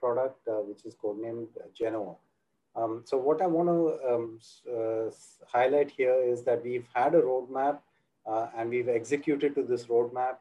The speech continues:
and we are well, uh, on track, uh, to moving to, uh, Genoa. Um, why is seven nanometer such a big deal? And, uh, you know, what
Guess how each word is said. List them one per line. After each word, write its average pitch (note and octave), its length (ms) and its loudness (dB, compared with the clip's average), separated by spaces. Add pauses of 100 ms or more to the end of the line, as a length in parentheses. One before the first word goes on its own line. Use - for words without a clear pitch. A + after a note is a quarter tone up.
and G#2+ 140 -8
we A#2 140 0
are A2+ 60 2
well, C3+ 380 2 (180)
uh, A2+ 240 -4
on A#2 200 -2
track, A#2 400 0 (180)
uh, G#2+ 240 2 (140)
to A#2 60 -8
moving A2+ 480 -6
to, A#2 220 -6 (400)
uh, G#2+ 120 2
Genoa. G2+ 400 -4 (600)
Um, A#2 360 -4 (120)
why D3 220 4
is G#3 320 6
seven D3 360 4
nanometer D3 580 4
such - 240 0
a C3+ 60 2
big A#2+ 280 -4
deal? C3 380 -6 (100)
And, A2 400 -4
uh, A2 120 -2 (120)
you A#2 80 -4
know, B2 120 -2
what A#2+ 280 0